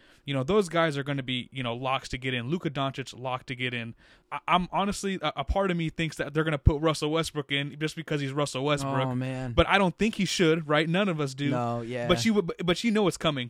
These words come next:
Speaker 1: Like, you know it's coming. You know what I mean? I, I think those kinda, those kinda things, those players are gonna get in. It's really tough for me to see, you know, DeJounte Murray making it,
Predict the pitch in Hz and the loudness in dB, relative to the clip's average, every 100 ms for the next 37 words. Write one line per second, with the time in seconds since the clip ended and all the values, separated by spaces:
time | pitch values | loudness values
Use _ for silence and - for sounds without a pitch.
0 | - 151 202 175 170 151 - 135 113 101 | -6 -4 -2 0 0 -2 -4 -8 -8 -12
1 | - - 143 151 147 143 147 147 135 131 | -20 -10 -4 -2 0 0 0 -2 -4 -4
2 | 151 156 180 170 _ _ - _ 147 180 | -4 -2 -4 -4 _ _ -20 _ 0 4
3 | 202 - 185 165 143 147 170 190 - 170 | 4 2 -2 -2 -6 -8 -6 -6 -4 -6
4 | 147 156 156 143 160 175 - 165 143 139 | -4 -6 -6 -6 -4 -6 -2 -2 -2 -4
5 | 139 131 139 135 135 _ - - 160 262 | -6 -4 -4 -4 -6 _ -16 -14 -6 -4
6 | 240 - 220 208 202 175 - 202 190 160 | -4 -4 -4 -2 -4 -4 -6 -6 -6 -6
7 | 151 147 156 165 175 160 156 143 143 156 | -4 -4 -6 -6 -6 -4 -4 -4 -6 -6
8 | 151 | -6